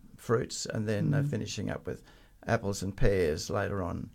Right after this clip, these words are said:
Speaker 1: in the
Speaker 2: Mm.
Speaker 1: season on deciduous, yeah.
Speaker 2: So that'll take you right through winter.
Speaker 1: Yep,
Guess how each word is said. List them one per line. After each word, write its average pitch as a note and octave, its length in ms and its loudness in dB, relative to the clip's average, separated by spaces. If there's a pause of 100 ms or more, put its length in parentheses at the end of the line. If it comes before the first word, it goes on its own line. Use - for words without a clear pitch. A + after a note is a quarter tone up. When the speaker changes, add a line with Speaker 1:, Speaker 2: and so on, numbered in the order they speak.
Speaker 1:
in G#3+ 480 8
the E3+ 60 6
Speaker 2:
Mm. D#3+ 40 2
Speaker 1:
season F#2+ 500 0
on F2+ 180 -2
deciduous, - 720 -4
yeah. G#2+ 160 -2
Speaker 2:
So D#3 140 2
that'll D#3+ 180 6
take D#3+ 300 6
you D#3+ 100 4
right E3 340 6
through D#3 400 2
winter. D3 480 6
Speaker 1:
Yep, C3 200 4